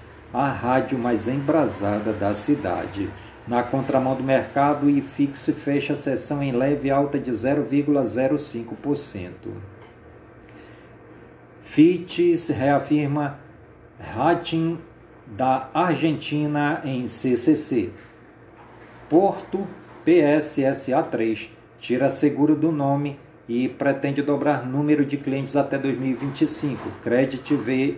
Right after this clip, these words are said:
impacto neutro para as ações. Fed pode decidir sobre balanço em maio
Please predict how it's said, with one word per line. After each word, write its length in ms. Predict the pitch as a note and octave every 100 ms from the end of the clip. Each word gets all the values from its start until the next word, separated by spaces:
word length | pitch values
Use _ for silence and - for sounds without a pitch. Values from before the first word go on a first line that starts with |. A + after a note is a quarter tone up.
| -
impacto 840 | G3+ G#3 - B2 C3+ B2+ - D3
neutro 540 | B2+ B2 C3 C#3 C3+ C3 -
para 200 | A2+ A#2+
as 120 | A2
ações. 560 | C3+ - A2 G2+ - - - - - - -
Fed 440 | - C3 C#3 D3 C#3+
pode 300 | C#3+ C#3 C#3
decidir 480 | C#3 C#3 C3 C3+ C3+
sobre 320 | - B2+ C#3+
balanço 540 | C3+ C#3 C3 C3 -
em 20 | D3
maio 460 | A2+ A2 A2+ A2+